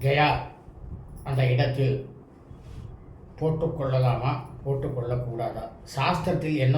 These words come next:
சொல்லப்பட்டுள்ளது என்பதை பற்றிய முழு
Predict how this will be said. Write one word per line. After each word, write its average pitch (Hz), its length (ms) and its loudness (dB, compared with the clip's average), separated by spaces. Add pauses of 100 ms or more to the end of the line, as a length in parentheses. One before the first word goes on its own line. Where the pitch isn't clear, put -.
(100)
சொல்லப்பட்டுள்ளது 127 880 0 (1300)
என்பதை 131 340 2
பற்றிய 131 320 2 (1160)
முழு 147 180 2